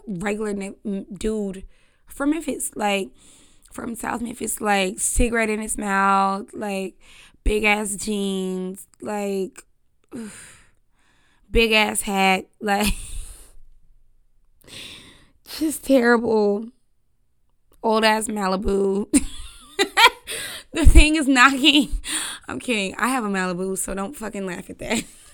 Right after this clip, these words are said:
No, no, no, no. He wouldn't even be in a Malibu. He would definitely be in an Infiniti. Yep, he would definitely be in an Infiniti. Mm, mm, mm, mm. That's what he looks like. He would be in his Infiniti with cigarettes and a fucking backwood.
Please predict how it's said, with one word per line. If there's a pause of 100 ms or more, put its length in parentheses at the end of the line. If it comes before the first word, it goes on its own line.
(680)
No,
no,
no,
no.
He
wouldn't
even
be
in
a
Malibu.
He
would
definitely
be
in
an
Infiniti.
Yep,
he
would
definitely
be
in
an
Infiniti. (1000)
Mm,
mm,
mm,
mm.
That's
what
he
looks
like.
He
would
be
in
his
Infiniti (320)
with
cigarettes
and
a
fucking
backwood.